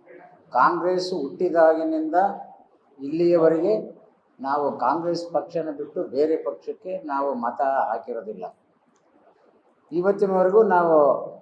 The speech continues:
ಇಂದಿರಮ್ಮ ಅವರೆಲ್ಲರೂ ಹೇಳ್ದಂತೆ ನಾವು ಇಲ್ಲಿಯವರೆಗೆ ಮಾಡಿದ್ದೀವಿ.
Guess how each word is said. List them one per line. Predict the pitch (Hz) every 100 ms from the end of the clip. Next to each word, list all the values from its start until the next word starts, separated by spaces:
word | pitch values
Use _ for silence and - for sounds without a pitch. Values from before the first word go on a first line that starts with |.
| _ _ 147
ಇಂದಿರಮ್ಮ | 160 170 170 165 160 151 160 - - _ _ _ _ _ -
ಅವರೆಲ್ಲರೂ | 156 156 160 160 151 147 - - - -
ಹೇಳ್ದಂತೆ | 160 175 160 156 170
ನಾವು | 156 156 151
ಇಲ್ಲಿಯವರೆಗೆ | 135 156 147 143 143
ಮಾಡಿದ್ದೀವಿ. | 131 127 131 113 101 123 -